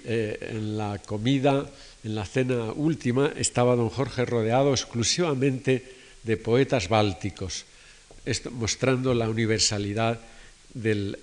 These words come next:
de la lírica española. Ah,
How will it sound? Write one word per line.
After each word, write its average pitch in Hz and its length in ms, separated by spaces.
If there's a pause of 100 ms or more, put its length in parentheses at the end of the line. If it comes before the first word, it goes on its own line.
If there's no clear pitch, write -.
(240)
de 110 180
la 101 320
lírica 117 420
española. 95 640 (880)
Ah, 113 420